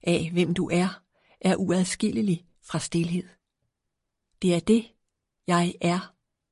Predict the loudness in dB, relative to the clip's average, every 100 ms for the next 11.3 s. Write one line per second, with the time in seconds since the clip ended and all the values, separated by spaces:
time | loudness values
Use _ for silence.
0 | _ _ -4 -2 -2 2 2 2 0 0
1 | 0 -6 -14 _ 0 2 2 0 -4 -8
2 | _ _ -8 -8 -6 -6 -6 -16 _ _
3 | _ _ _ _ _ _ _ _ _ _
4 | _ _ _ _ _ _ _ _ _ _
5 | _ _ _ _ _ _ _ _ _ _
6 | -10 -2 2 2 2 -2 -4 -4 -2 0
7 | 2 0 -2 0 4 4 2 0 -2 -6
8 | -6 -8 -6 -4 -4 -6 _ _ _ _
9 | _ _ _ _ _ _ _ _ _ _
10 | _ 0 0 -2 -4 -4 -8 -14 -2 -2
11 | 0 -4